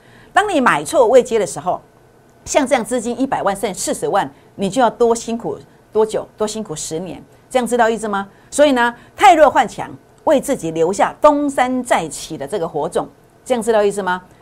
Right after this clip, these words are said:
A 指标今天叶老师尽最大的诚意，尽我最大的力量来协助大家做汰弱换强，大家不要客气，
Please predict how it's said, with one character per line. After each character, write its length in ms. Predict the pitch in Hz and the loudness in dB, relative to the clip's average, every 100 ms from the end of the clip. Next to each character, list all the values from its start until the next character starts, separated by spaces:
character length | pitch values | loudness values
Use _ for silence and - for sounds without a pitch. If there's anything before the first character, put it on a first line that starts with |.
| - | 2
A 140 | 320 | 2
指 120 | 285 170 | 2 2
标 180 | 226 | 2
今 200 | 247 269 | 2 0
天 340 | 254 262 262 262 | -2 -2 -2 -2
叶 100 | 294 | 0
老 160 | 220 151 | 0 0
师 100 | 214 | -4
尽 220 | 220 269 | -4 -4
最 180 | 185 269 | -2 0
大 140 | 233 | 2
的 80 | 180 | 0
诚 220 | - 156 | -2 -6
意， 180 | 180 208 - _ _ | -8 -10 -12 _ _
尽 160 | - 311 | -6 -2
我 80 | 190 | 0
最 160 | 262 | 2
大 160 | 247 214 | 2 2
的 60 | 185 | 2
力 160 | 220 | 0
量 120 | 208 160 | -2 -2
来 100 | 165 | -4
协 180 | - | -6
助 140 | 175 208 | -4 -4
大 120 | 190 | -4
家 220 | 170 170 | -4 -6
做 160 | 175 170 | -4 -4
汰 160 | 220 | 0
弱 140 | 180 165 | 0 0
换 160 | 190 | -4
强， 180 | 156 110 - _ _ | -10 -14 -16 _ _
大 100 | 233 | -6
家 140 | 233 220 | -4 -4
不 60 | |
要 120 | 180 | -4
客 160 | 185 202 | -4 -6
气， 220 | 175 175 | -8 -12